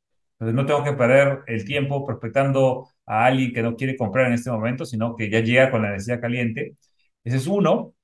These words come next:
Dos, que ya llega con la confianza de, de, de saber que yo, yo lo voy a poder ayudar, porque soy un experto en el tema. Eh, y tres, es que, eh, es, este tema digital, eh, facilita bastante para poder,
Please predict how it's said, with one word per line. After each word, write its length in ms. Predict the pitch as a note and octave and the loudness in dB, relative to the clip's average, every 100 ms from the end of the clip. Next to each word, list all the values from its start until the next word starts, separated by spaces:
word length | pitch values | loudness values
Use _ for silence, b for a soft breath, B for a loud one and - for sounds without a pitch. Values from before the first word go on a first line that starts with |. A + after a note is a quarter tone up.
| _ b | _ b
Dos, 420 | B2 A#2+ G3 A3+ - | -2 6 6 6 2
que 80 | C3+ | 4
ya 60 | |
llega 240 | C#3 E3+ E3+ | 6 6 6
con 100 | D3+ | 2
la 120 | A#2 | 2
confianza 640 | A2+ G#2+ C3+ F#3+ A3+ C#3 A2 | 2 2 4 4 4 2 2
de, 200 | G#2+ G#2 | 0 -4
de, 180 | A2 A2 | -6 -4
de 160 | A2+ | -4
saber 480 | A2+ A2 C#3 D3+ D#3 B2+ | -2 -2 -2 -4 -6 -4
que 160 | A#2 | -2
yo, 80 | A2+ A#2 | -2 -2
yo 100 | C3 | -2
lo 60 | C#3 | 0
voy 120 | C#3 | 2
a 20 | |
poder 160 | C3 C3+ | 2 2
ayudar, 420 | C3+ B2 C3+ - _ _ - | 2 2 2 -2 _ _ -18
porque 220 | G2+ G2+ | -14 -12
soy 140 | B2+ C3 | -8 -4
un 80 | B2+ | -4
experto 340 | - B2+ C#3 | 0 0 0
en 60 | C#3 | 0
el 100 | C#3 | 2
tema. 440 | F#3 F3+ A#3+ - _ _ _ _ _ _ | 2 2 -2 -10 _ _ _ _ _ _
Eh, 540 | C3+ B2 A#2 A#2 A2 A2+ _ _ _ _ _ _ - | -6 -4 -2 -2 -4 -8 _ _ _ _ _ _ -4
y 180 | C#3 | -2
tres, 500 | C#3 A3 C4 A3+ - _ _ _ - | 4 6 6 2 -8 _ _ _ -2
es 260 | F3 E3+ - | 0 0 0
que, 640 | G3 G3 F#3+ C3+ B2 A#2+ - | 0 0 -2 0 0 0 -4
eh, 60 | - | -2
es, 260 | E3+ - - | -2 -2 -6
este 200 | D#3 E3+ | -6 -2
tema 240 | F#3 F#3 | 2 2
digital, 640 | - C3+ - D#3 F#3+ A#3+ - - - _ _ _ _ | 2 -2 4 4 2 -4 -10 -20 -20 _ _ _ _
eh, 260 | C3 B2 B2 | -10 -10 -6
facilita 460 | B2+ B2 C3 F3+ F#3+ | -2 2 2 4 4
bastante 540 | C#3+ - F3 E3+ F#3 | 4 2 -2 -2 -4
para 280 | F3+ B2+ - | 0 0 0
poder, 440 | A2 A#2+ D#3 F3+ | 0 2 2 0